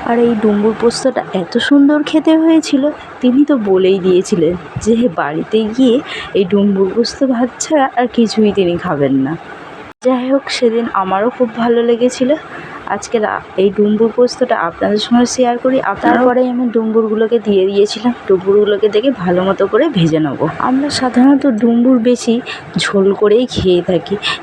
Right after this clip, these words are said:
জ্যান্ত মাছের ঝোল দিয়ে ডুমুরের ঝোল সবাই খেতে পছন্দ করে।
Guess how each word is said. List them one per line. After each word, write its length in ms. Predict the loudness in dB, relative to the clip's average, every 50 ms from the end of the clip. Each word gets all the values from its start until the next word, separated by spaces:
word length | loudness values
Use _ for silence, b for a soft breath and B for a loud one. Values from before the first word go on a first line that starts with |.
| -6 -2
জ্যান্ত 360 | 0 0 0 0 0 -2 -2
মাছের 380 | -2 -2 -4 -6 -8 -10 -10 -8
ঝোল 300 | -2 0 2 2 2 2
দিয়ে 160 | 2 2 2
ডুমুরের 520 | 2 2 0 0 0 0 2 2 2 2
ঝোল 180 | 2 0 -2 -2
সবাই 520 | -2 -4 -4 -6 -4 -4 -4 -4 -2 -4
খেতে 260 | -2 -2 -2 0 0 0
পছন্দ 480 | 0 0 0 2 4 4 4 4 4 2
করে। 220 | 2 0 0 0